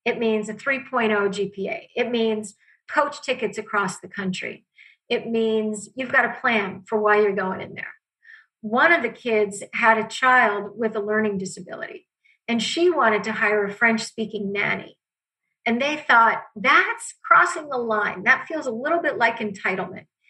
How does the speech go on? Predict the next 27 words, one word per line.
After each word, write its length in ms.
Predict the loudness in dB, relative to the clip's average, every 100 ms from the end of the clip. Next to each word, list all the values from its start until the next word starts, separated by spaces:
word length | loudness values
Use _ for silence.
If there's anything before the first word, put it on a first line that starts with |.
| _ -8
If 200 | -8 -6
you 140 | -6
want 320 | 2 2 2
some 280 | 4 4 2
funds 520 | 0 4 4 2 -8 -6
for 260 | 2 4 2
a 80 | 0
s-, 160 | -10 _ -20 -20
special 440 | -4 -2 0 0
education 600 | -2 -2 -4 -6 -4 -6
program 440 | -2 0 2 0 -2
for 60 |
your 180 | -2 -2
son, 460 | -2 0 0 -2 -14 _ _ _ _ -8
great. 400 | 0 4 2 0 -2
Let's 220 | 0 2
have 160 | -2 -6
a 40 |
conversation 600 | -2 -2 0 0 -2 -2
about 240 | -6 -2 4
that, 240 | 4 4
and 140 | -4 -2
dad 260 | 0 0
can 220 | -2 -8
carve 320 | -6 -4 -4 -6
something 400 | -10 -10 -10 -6
out." 220 | -6